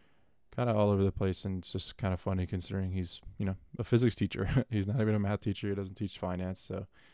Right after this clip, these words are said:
this is all stuff he, he spent countless, countless hours in his free time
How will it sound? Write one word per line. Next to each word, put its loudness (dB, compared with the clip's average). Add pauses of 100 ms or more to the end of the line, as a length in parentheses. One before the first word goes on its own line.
this 0
is 0
all 6
stuff -2
he, -2 (380)
he -4
spent 0 (920)
countless, 2
countless -2
hours 4
in 2
his 0
free 2
time 2